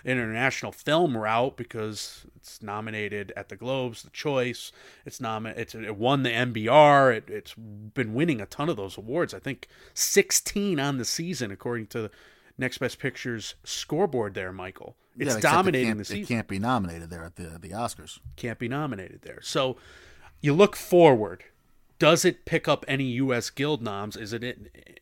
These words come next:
Speaker 1: eligible for any U S Guild noms? My guess is no.
Speaker 2: That's the question, yeah.
Speaker 1: My guess is no. Triangle of Sadness did get three bafta noms, including <clears throat> Dolly De Leon.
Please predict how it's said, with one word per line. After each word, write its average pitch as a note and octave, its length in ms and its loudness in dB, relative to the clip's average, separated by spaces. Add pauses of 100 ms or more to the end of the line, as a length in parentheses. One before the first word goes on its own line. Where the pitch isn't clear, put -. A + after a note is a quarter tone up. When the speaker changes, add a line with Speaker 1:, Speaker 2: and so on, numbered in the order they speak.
Speaker 1:
eligible F3 540 2 (380)
for B2 100 -6
any A2 160 -4
U G2+ 180 -6
S F#2+ 120 -10
Guild G2 240 -10
noms? F2+ 240 -12
My A#2+ 120 -2
guess G3+ 280 2
is D3 140 -4
no. G#2+ 460 -4 (200)
Speaker 2:
That's G2 180 -10
the - 100 -14
question, F2 420 -8
yeah. E2+ 200 -10 (240)
Speaker 1:
My A2 120 -6
guess C#3 300 -2
is A2+ 160 -6
no. G2 400 -8 (960)
Triangle F3+ 380 4
of C#3 80 2
Sadness B2 800 0 (480)
did D3+ 240 2
get C3+ 240 0
three B2+ 280 -4
bafta A#2 420 4
noms, F#2 320 -10
including A2+ 420 -4
<clears throat> - 20 -10
Dolly G#2 340 -2
De G#2 160 -4
Leon. F#2 400 -10